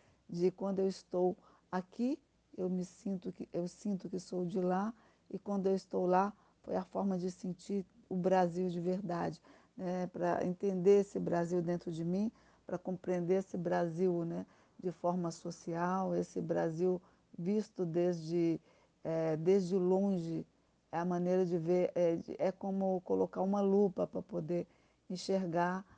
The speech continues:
pra ter consciência das coisas que são importantes aqui,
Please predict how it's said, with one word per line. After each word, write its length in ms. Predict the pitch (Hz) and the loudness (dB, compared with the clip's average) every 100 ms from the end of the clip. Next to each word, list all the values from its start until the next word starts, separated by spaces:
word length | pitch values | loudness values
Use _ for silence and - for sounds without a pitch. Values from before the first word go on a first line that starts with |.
| _ - | _ -12
pra 120 | 160 | -8
ter 140 | 180 | -6
consciência 880 | - 233 226 202 185 208 233 226 190 | -4 -4 -4 -4 -2 -2 -2 -4 -4
das 240 | 175 180 | -4 -4
coisas 260 | - 196 190 | -4 -6 -6
que 100 | - | -12
são 200 | 214 208 | -8 -6
importantes 640 | - 202 - 185 180 - | -6 -10 -8 -8 -8 -8
aqui, 320 | 180 - 165 | -12 -10 -12